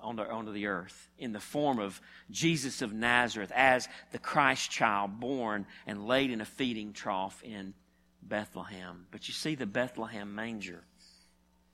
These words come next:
the lowly manger, was just the first step in the way of Jesus. Being found in human form,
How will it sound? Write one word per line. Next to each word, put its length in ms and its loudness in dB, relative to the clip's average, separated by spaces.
the 80 -2
lowly 400 4
manger, 560 -8
was 120 -12
just 200 -6
the 40 -16
first 480 -6
step 320 -8
in 80 -12
the 60 -10
way 200 -6
of 60 -12
Jesus. 720 -14
Being 280 4
found 440 8
in 100 2
human 340 2
form, 480 -8